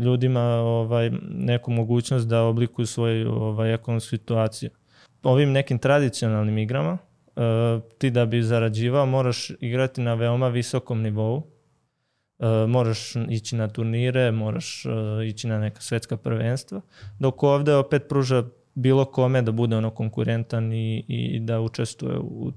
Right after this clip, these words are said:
u tom play to earn konceptu. Takođe, ovaj, Play to Earn, ono, promoviše neki zajednički interes. Znači, igrači s-, e, zajedno promovišu igru,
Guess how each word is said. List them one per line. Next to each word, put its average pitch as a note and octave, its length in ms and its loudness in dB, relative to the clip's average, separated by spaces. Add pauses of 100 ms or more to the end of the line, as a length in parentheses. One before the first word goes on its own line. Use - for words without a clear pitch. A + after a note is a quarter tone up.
(100)
u B2+ 100 -6
tom A2+ 260 -2
play A2+ 220 -2
to A#2+ 120 -4
earn A#2 140 -2
konceptu. - 540 -8 (560)
Takođe, C3 560 2
ovaj, B2 360 2
Play C3 260 0
to C3 180 -2
Earn, C3 160 0
ono, B2 180 0
promoviše A#2+ 720 -2 (160)
neki A#2+ 320 -2
zajednički A#2 640 2
interes. A#2+ 460 -4
Znači, - 340 -4
igrači A#2 420 0
s-, - 140 -10
e, A#2 160 -8 (540)
zajedno B2 400 2
promovišu A2 640 -2
igru, A#2 360 -2